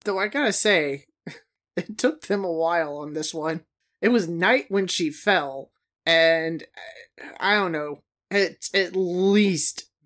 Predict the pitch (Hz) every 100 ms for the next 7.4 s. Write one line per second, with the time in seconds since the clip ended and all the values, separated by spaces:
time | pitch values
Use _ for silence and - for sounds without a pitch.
0 | - 180 180 175 165 175 160 165 156 160
1 | 143 135 147 143 165 156 147 139 127 _
2 | _ _ 139 135 135 - _ _ _ 160
3 | 160 160 151 - 175 160 160 151 135 143
4 | 143 147 139 135 185 170 - 151 135 147
5 | - _ _ - - 175 156 147 143 143
6 | 147 127 - 160 147 117 123 _ _ -
7 | 160 147 143